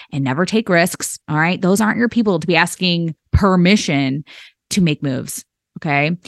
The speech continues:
You'll never have the life that you desire if you're constantly playing it safe. So, you know, mediocrity is not for you. You know that.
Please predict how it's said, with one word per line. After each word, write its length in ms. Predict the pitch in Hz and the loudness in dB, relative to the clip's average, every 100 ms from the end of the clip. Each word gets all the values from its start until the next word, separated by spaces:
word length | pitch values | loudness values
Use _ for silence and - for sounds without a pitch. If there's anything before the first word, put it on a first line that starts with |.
| - _ _ | -20 _ _
You'll 140 | 180 | 2
never 520 | 170 156 160 196 202 _ | 2 2 2 0 -2 _
have 300 | - 175 170 | -8 -2 -2
the 80 | 160 | -2
life 180 | 143 151 | -4 -4
that 100 | - | -6
you 80 | 143 | -8
desire 360 | 139 135 151 | -4 -2 0
if 80 | 180 | -2
you're 100 | 160 | -6
constantly 720 | - - - 143 143 - 165 | -8 -16 -2 -2 0 -4 -6
playing 520 | 160 - 160 170 139 127 | -8 -10 -4 -2 0 -4
it 120 | 113 | -4
safe. 280 | 127 113 - _ _ _ _ - | -6 -8 -12 _ _ _ _ -2
So, 340 | 190 175 - | 0 0 -2
you 180 | - 233 | 0 2
know, 240 | 285 165 180 | 4 2 2
mediocrity 800 | 180 175 147 - 175 123 135 196 - | 2 2 0 -2 -6 -6 -6 -8 -8
is 140 | 170 | -2
not 180 | 156 - | -2 -2
for 100 | 160 | -6
you. 280 | 139 - 151 _ _ _ | -6 -8 -12 _ _ _
You 160 | 196 233 | 2 6
know 280 | 233 214 254 | 6 6 2
that. 220 | 143 | -2